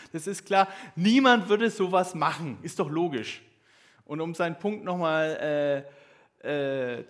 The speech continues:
äh, zu verdeutlichen, er sagt, „Oder wenn es ihn um ein Ei bittet, wer würde ihm eine Schlange geben?“ Nein, macht man nicht. Ist klar, logisch. Und dann sagt Jesus,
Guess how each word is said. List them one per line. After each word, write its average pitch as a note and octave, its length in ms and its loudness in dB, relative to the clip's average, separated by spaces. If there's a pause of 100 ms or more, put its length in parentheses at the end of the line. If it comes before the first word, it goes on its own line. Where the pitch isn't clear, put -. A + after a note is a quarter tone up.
(400)
äh, C3+ 380 -6
zu D3+ 120 -12
verdeutlichen, F#3+ 320 -2
er - 20 -6
sagt, F#3 200 -6 (380)
„Oder F3+ 160 -2
wenn F#3+ 140 -4
es G3 100 -12
ihn F#3 140 -10
um E3+ 120 -10
ein E3 240 -6
Ei A3 260 0
bittet, B2+ 380 -4 (460)
wer D#3+ 180 -2
würde F3+ 160 -4
ihm E3+ 100 -10
eine D3+ 220 -6
Schlange E3+ 420 0
geben?“ G#2 360 -12 (720)
Nein, D3 440 -8
macht - 300 -8
man D#3+ 100 -10
nicht. D3 200 -10
Ist G3 220 -6
klar, F3+ 320 -2
logisch. E3+ 580 -6 (2000)
Und E3+ 80 -10
dann C4+ 160 -4
sagt A3 220 -2
Jesus, G#3+ 300 -6